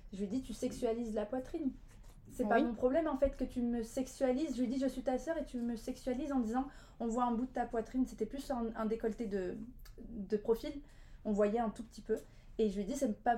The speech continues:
Speaker 1: mon problème à moi si tu sexualises ma poitrine. » Je lui ai dit, « En fait, il y a rien de sexuel là-dedans. »
Speaker 2: Ouais.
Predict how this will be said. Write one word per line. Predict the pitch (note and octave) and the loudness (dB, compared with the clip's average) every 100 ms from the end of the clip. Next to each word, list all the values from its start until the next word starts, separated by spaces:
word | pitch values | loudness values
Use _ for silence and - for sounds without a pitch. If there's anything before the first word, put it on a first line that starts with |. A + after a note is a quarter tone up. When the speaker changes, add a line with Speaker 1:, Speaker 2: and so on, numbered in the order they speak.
| A3 | 2
Speaker 1:
mon | A3 | -2
problème | G#3+ A#3 A3 G#3+ | 0 0 0 2
à | |
moi | G3+ G#3+ B3+ | 2 2 0
si | D#4 - | -2 -10
tu | - | -12
sexualises | - G#3+ - F#3+ G#3 | -6 -4 -4 -4 -2
ma | A#3 | -2
poitrine. » | G#3 G3+ B3 B3+ B3 - | 0 -4 0 0 -2 -6
Je | |
lui | G3 | -8
ai | F#3+ | -4
dit, « | G#3+ | 0
En | G#3+ | 0
fait, | G#3 A3+ A3 | 0 0 0
il | |
y | G#3 | 2
a | |
rien | G3+ G#3 | 2 0
de | |
sexuel | G#3 - B3 | -2 -4 0
là-dedans. » | C4 G3 G#3 - - - | 0 0 -6 -8 -14 -6
Speaker 2:
Ouais. | A#3+ | -4